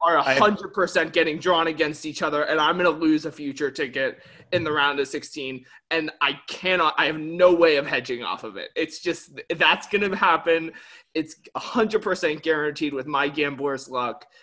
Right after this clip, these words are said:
Speaker 1: Those two teams are getting drawn against each other. I want Atletico to get Chelsea. I want Dortmund to get Porto. Those are my, those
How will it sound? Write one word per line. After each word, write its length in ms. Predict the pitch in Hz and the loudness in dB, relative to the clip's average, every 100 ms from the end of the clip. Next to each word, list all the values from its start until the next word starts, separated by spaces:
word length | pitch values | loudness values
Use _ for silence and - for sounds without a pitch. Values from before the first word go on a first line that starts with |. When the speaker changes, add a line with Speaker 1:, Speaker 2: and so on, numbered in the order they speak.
| _ _ | _ _
Speaker 1:
Those 320 | 175 170 165 | 2 2 0
two 160 | 170 | -6
teams 240 | 151 147 127 | -6 -8 -8
are 80 | 127 | -6
getting 280 | 127 123 | -6 -6
drawn 240 | 123 123 113 | -6 -6 -6
against 260 | 110 113 | -10 -12
each 100 | 117 | -12
other. 140 | 131 123 143 | -8 -2 0
I 100 | 151 | 0
want 420 | 139 165 208 208 | 0 0 0 2
Atletico 640 | 180 151 156 165 156 165 | 0 0 0 0 0 0
to 80 | 151 | 0
get 200 | 127 - | -4 -6
Chelsea. 520 | - 190 190 202 - | -4 -2 -2 -4 -2
I 120 | 139 | 0
want 340 | 139 151 135 147 | 0 -2 -4 -2
Dortmund 420 | 160 156 151 139 | -2 -2 -4 -6
to 80 | 123 | -6
get 220 | 123 - | -8 -10
Porto. 460 | - 87 - - - | -12 -12 -12 -14 -6
Those 220 | 160 156 | -2 -2
are 80 | 165 | -2
my, 200 | 151 135 117 | -2 -4 0
those 420 | 160 170 170 - | 2 2 -2 -6